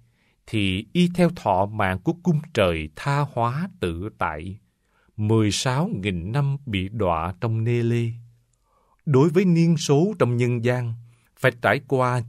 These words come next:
chín trăm hai mươi mốt ức sáu mươi nghìn năm. Đức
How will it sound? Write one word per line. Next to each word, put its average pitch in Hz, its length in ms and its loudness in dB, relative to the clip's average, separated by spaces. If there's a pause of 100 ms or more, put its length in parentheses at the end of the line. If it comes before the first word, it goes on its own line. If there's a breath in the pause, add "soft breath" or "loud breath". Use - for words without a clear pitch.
chín 165 240 2 (120)
trăm 135 300 2 (140)
hai 127 280 -2
mươi 110 260 0
mốt 117 300 0
ức 175 140 0 (440)
sáu 135 420 -2
mươi 151 220 0
nghìn 82 380 -6
năm. 98 200 -6 (1700)
Đức 226 140 2